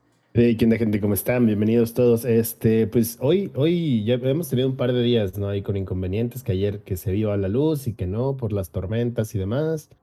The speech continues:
Y hoy porque salí tarde de clases, pero bueno, ya andamos aquí listos para hablarles de muchas cositas como suros tuneados, pero de eso más adelante.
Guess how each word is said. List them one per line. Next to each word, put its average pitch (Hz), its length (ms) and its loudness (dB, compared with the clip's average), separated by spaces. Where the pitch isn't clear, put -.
Y 104 140 2
hoy 131 200 4
porque 110 240 -4
salí 101 220 -2
tarde 113 240 0
de 104 80 0
clases, 151 400 -2
pero 104 220 -2
bueno, 92 340 -2
ya 113 100 -2
andamos 135 380 -2
aquí 101 260 -6
listos 107 480 -2
para 90 300 -4
hablarles 98 680 -4
de 98 120 -4
muchas 110 360 -4
cositas 120 440 -4
como 98 240 -4
suros 120 320 0
tuneados, 101 600 -4
pero 101 480 -2
de 131 80 -2
eso 190 180 -2
más 135 180 0
adelante. 92 440 -2